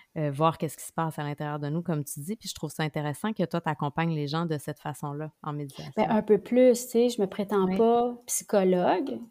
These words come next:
Speaker 2: quoique,
Speaker 1: Non,
Speaker 2: tu sais,
Speaker 1: non,
Speaker 2: je,
Speaker 1: non.
Speaker 2: je vais pa-, faire souvent affaire avec, euh, avec des psychologues, justement pour, euh, pour venir, euh, pas, pas me valider, mais, euh, p-, être plus vers un, tu sais, a-, accentuer plus vers ça, parce que dans le fond,
Speaker 1: Mm-hmm.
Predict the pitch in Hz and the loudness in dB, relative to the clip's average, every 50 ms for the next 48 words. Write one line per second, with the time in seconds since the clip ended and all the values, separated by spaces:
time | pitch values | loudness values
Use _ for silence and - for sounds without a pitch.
0 | _ _ - 226 220 202 220 214 190 165 139 139 143 151 170 180 196 185 - 208 | _ _ 2 4 4 6 6 4 4 2 0 -4 -4 -2 -2 -2 -2 2 4 4
1 | 196 196 - 214 - - - - _ - - 214 202 208 - - - 233 220 262 | 2 4 2 0 0 0 -2 -10 _ 4 4 6 6 4 0 -4 -2 0 2 4
2 | 269 269 233 202 - - 208 208 214 214 208 202 - - 196 - - 202 202 190 | 4 4 2 2 2 2 2 2 2 0 0 -2 -6 -10 -10 -8 -6 -6 -6 -6
3 | - - 196 185 180 180 185 185 - 196 190 185 185 185 175 185 185 185 185 - | -6 -4 -2 -2 -2 -2 -2 -2 -4 -4 -4 -4 -4 -4 -4 -4 -6 -8 -10 -12
4 | - - 180 175 185 202 226 240 233 233 _ _ _ _ _ _ _ _ - 190 | -10 -8 -6 -4 -2 -2 -2 -2 -2 -6 _ _ _ _ _ _ _ _ -8 -6
5 | 190 185 185 208 254 262 240 - - - - 214 190 180 175 180 196 233 277 294 | -4 -2 0 0 0 0 0 -2 -6 -6 -2 -2 0 0 0 -2 -2 -2 -2 -2
6 | 233 - - - 208 190 170 175 180 180 180 175 175 175 175 - - 190 180 185 | -4 -6 -10 -10 -10 -8 -6 -4 -4 -4 -4 -4 -4 -6 -8 -10 -8 -6 -6 -6
7 | 180 185 185 185 190 196 196 196 190 202 196 185 180 175 170 175 _ _ _ _ | -4 -4 -2 0 0 0 -2 -4 -4 -4 -2 -2 -2 -2 -4 -6 _ _ _ _
8 | _ _ _ _ _ _ _ _ _ _ _ _ _ _ _ - - 320 311 311 | _ _ _ _ _ _ _ _ _ _ _ _ _ _ _ 4 6 6 6 8
9 | - 330 311 277 214 196 208 202 202 185 190 175 170 180 202 220 226 240 254 254 | 8 8 8 8 6 6 4 6 4 4 2 0 2 4 4 6 6 6 4 4
10 | 247 208 190 185 185 185 185 180 185 185 - - 214 - - - - - - - | 2 2 2 2 2 2 2 0 -2 -4 -4 -2 -2 -2 -2 -4 -6 -8 -8 -10
11 | _ - - - 202 202 - - - _ - - 220 233 226 - - 208 196 190 | _ -12 -8 -4 -2 -2 -2 -4 -6 _ -2 0 2 2 2 0 -4 -6 -8 -8
12 | 185 - 202 196 196 196 196 196 190 185 180 185 185 - - 185 190 - - 226 | -6 -2 0 2 2 2 2 2 2 4 4 4 2 2 0 -4 -4 0 0 2
13 | 202 - 208 208 - - 208 220 - - - 220 208 202 202 - - 214 196 196 | 6 6 6 6 4 2 0 0 0 -2 0 2 2 2 0 -4 -6 -4 0 2
14 | 214 240 247 240 240 - 233 226 214 208 208 196 190 - - 277 277 220 196 - | 2 2 2 0 -2 -2 -2 -2 0 0 0 0 -2 -4 -6 -6 -4 -6 -6 -6
15 | - 208 185 196 190 180 180 170 151 - 190 190 190 180 160 | -6 -4 -2 -2 -2 0 0 0 0 0 2 2 0 -2 -4